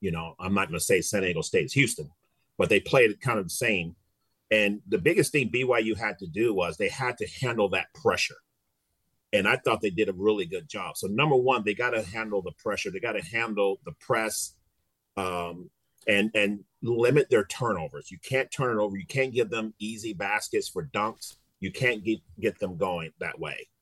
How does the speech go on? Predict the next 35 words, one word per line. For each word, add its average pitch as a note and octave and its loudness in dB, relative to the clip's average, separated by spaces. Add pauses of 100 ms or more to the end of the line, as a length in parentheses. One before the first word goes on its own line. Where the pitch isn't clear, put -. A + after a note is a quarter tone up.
(640)
And G2+ 4
then A#2 4 (600)
just A#2+ 2
like A#2 0
what A2 0
we've G#2+ -6
talked A2 -4
about, E2 -8 (240)
they G#2 0
have G2+ -6 (180)
got A2+ 0 (120)
to, A#2 2
at G#2 -6
the G2+ -6
end G#2 -4
of C3 -6
games, G#2+ -4 (100)
at, G2 -4 (120)
when G2+ -6
they're F#2+ 0
wore G#2+ 4
out, G2+ 0 (540)
they G2 0
have A2+ 0
to B2 2
figure B2+ 2
out A2 0
how A2+ -2
they G#2+ 2
can F#2+ -8
execute A2+ -4
and E2+ -10
score, E2+ -2 (100)
and G2+ -6
also A2+ 0